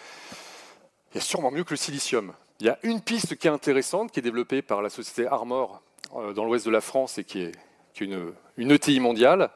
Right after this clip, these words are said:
aska, des films souples qui reproduisent la photosynthèse.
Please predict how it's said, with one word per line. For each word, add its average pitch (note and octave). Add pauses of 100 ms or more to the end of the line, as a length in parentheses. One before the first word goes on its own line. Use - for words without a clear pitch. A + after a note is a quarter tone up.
(140)
aska, E3
des B2+
films D#3
souples - (160)
qui -
reproduisent D#3+
la A#2
photosynthèse. B2